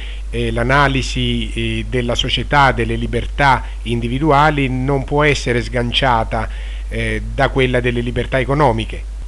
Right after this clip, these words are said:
Quindi non ha senso fare una distinzione, una separazione netta tra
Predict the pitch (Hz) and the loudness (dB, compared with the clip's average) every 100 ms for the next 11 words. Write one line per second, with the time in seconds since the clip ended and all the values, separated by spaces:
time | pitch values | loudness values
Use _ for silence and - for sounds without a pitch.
0 | - 147 139 139 135 139 139 131 - 151 | -2 0 4 4 4 2 2 0 2 2
1 | 135 - 123 131 127 127 123 120 131 127 | 2 0 -2 2 2 4 2 0 -2 0
2 | 123 120 110 117 - 120 120 - 143 139 | 0 0 -4 -6 -4 -4 -4 0 2 4
3 | 123 120 117 117 123 113 - 175 156 123 | 2 0 -2 -2 -2 -2 0 2 4 2
4 | 113 - 127 120 135 127 123 - | 0 -2 -4 -2 2 2 2 -2